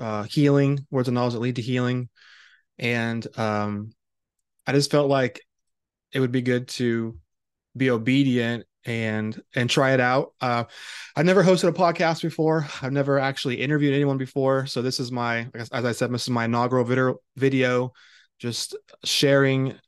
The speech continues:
um, really what the Lord has put on my heart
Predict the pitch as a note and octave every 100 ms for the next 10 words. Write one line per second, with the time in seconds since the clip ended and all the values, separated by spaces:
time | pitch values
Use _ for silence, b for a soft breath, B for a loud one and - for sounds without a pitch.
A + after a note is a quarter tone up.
0 | _ - A2+ A2+ A2+ A2 A2 G#2+ A#2 _
1 | _ _ _ _ _ _ _ _ _ _
2 | _ _ _ C3 C3 B2 A#2 A2+ A#2 A#2+
3 | A#2 A2 - B2 A2+ A2 A#2+ A#2